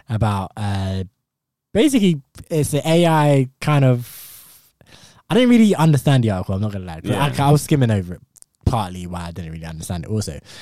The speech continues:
Speaker 1: but it seems like it's like, um, it's artificially made A I trying to simulate kinda like cells and
Speaker 2: Yeah,
Speaker 1: stuff.
Speaker 2: that's what it looked like.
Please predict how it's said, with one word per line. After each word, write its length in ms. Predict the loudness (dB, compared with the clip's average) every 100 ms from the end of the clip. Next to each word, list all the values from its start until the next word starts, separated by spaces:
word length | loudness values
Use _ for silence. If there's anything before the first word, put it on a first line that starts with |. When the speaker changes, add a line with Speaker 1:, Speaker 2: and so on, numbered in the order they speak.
| -16 -8
Speaker 1:
but 160 | -6
it 80 | -6
seems 360 | -4 0 2 2
like 140 | 0 -2
it's 220 | -4 -8
like, 280 | -6 -4 -2
um, 400 | 0 2 0 -2 -8 _ _ _ _ _ _ _ _ _ -20 -20 _ -8
it's 120 | -4
artificially 640 | 0 0 0 -2 0 0
made 220 | 2 2 0
A 180 | -2 -2
I 140 | -4
trying 320 | -4 -2 0
to 80 | 0
simulate 600 | -4 -2 0 2 0 -4
kinda 280 | -6 -4 -4
like 320 | -4 -8 -10
cells 640 | -16 -6 -4 -2 -2 -6 -12
and 100 | -6
Speaker 2:
Yeah, 80 | -4
Speaker 1:
stuff. 80 | -2
Speaker 2:
that's 200 | -2 0
what 100 | -2
it 20 |
looked 180 | -4 -6
like. 220 | -8 -8